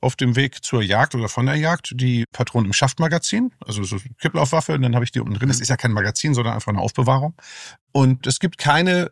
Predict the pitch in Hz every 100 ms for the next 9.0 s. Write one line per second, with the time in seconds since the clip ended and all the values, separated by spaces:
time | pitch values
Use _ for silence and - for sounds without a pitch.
0 | - 117 151 123 131 147 139 131 - 127
1 | 120 - 131 113 131 127 117 - 131 127
2 | 127 113 127 123 - 131 - 135 127 -
3 | 85 76 78 62 57 - - - - -
4 | 113 - 107 101 98 - - 110 110 120
5 | 147 - 127 127 127 120 117 110 - 123
6 | 123 - 113 - 110 110 110 104 - -
7 | - - 107 - 127 127 110 104 - 170
8 | 185 - - - - 131 131 127 123